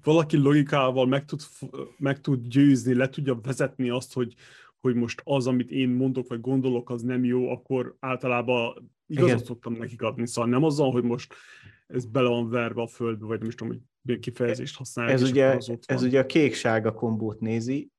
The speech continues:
Speaker 2: ez a pirosatból jön.
Speaker 1: Mhm.
Speaker 2: Tehát a piros hajlandó elengedni azt a rengeteg energiát, hogy már pedig nekem van igazam, mert jól kiszámoltam. Ugye a piros eredmény és energia minimalizása megy, hogy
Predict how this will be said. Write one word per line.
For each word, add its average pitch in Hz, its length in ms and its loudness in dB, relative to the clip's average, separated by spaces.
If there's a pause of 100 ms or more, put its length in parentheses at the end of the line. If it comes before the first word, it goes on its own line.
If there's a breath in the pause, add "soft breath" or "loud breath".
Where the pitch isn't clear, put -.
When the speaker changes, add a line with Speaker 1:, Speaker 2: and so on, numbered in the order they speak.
Speaker 2:
ez 120 200 -2
a 120 80 2
pirosatból 113 1000 -4
jön. - 280 -10
Speaker 1:
Mhm. 117 240 -6
Speaker 2:
Tehát 117 200 -10
a 110 60 -8
piros 131 520 -2 (440 soft breath)
hajlandó 160 600 2
elengedni 110 840 -2
azt - 220 -14
a 117 40 -2
rengeteg 120 440 0
energiát, 110 540 -2
hogy 104 180 -8 (420)
már 113 220 -2
pedig 110 240 -6
nekem 107 280 -4
van 107 140 -2
igazam, 110 360 -2
mert 110 240 -4
jól 113 140 -4
kiszámoltam. 123 760 -6 (300 loud breath)
Ugye 117 160 -2
a 113 60 -4
piros 135 320 0
eredmény 110 640 -4
és - 260 -14 (300)
energia 113 580 0
minimalizása 107 840 -4
megy, 107 220 -10
hogy - 160 -16